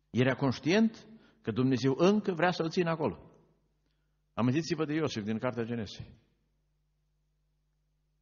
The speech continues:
După ce a fost o vreme rob, a ajuns în administrația lui Potifar. Din nou a trebuit să sufere. Și doi ani a uitat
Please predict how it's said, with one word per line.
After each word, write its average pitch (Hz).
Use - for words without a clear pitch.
După 120
ce 117
a 107
fost 123
o 123
vreme 156
rob, 156
a 95
ajuns 127
în 131
administrația 135
lui 135
Potifar. 135
Din 110
nou 143
a 156
trebuit 147
să 147
sufere. 85
Și -
doi 175
ani 196
a 180
uitat 180